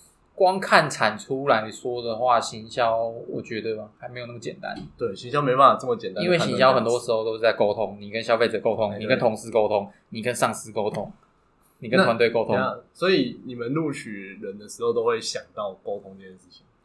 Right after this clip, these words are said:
Speaker 1: 会，我会想说这个人他会不会把他的需求跟他擅长的东西结合在一起，去跟对方讲，让对方知道说我擅长什么，所以我做比较快，你擅长什么，你做比较快，然后我们之间能不能
Speaker 2: 配合。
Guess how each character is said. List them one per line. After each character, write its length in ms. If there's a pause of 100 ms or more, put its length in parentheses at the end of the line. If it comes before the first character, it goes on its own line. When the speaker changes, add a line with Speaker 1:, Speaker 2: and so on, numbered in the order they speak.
(100)
Speaker 1:
会， 260
我 140
会 120
想 220
说 220
这 100
个 160
人 300 (420)
他 160
会 80
不 160
会 120 (260)
把 160
他 140
的 60
需 240
求 340 (400)
跟 180
他 160
擅 200
长 160
的 60
东 160
西 240 (100)
结 220
合 160
在 200
一 60
起， 240
去 200
跟 280 (240)
对 140
方 160
讲， 160 (140)
让 160
对 100
方 160
知 100
道 160
说 360
我 120
擅 160
长 140
什 100
么， 160
所 160
以 40
我 160
做 180
比 60
较 120
快， 300 (220)
你 100
擅 140
长 100
什 80
么， 140
你 120
做 140
比 60
较 120
快， 180
然 120
后 80
我 40
们 100
之 60
间 180
能 140
不 80
能 280 (200)
Speaker 2:
配 200
合。 180